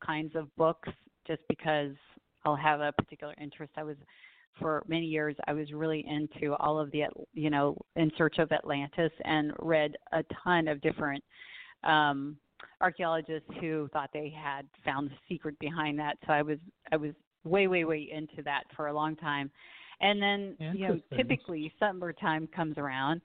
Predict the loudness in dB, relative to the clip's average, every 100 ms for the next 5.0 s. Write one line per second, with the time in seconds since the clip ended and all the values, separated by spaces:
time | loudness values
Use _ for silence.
0 | -10 -20 -8 2 4 6 6 2 2 0
1 | 0 0 2 4 6 4 0 _ _ -8
2 | -6 -4 -4 -4 -4 -4 0 0 0 2
3 | 2 0 -6 -2 -2 -2 -2 -2 -2 0
4 | 2 4 2 0 -6 2 4 6 4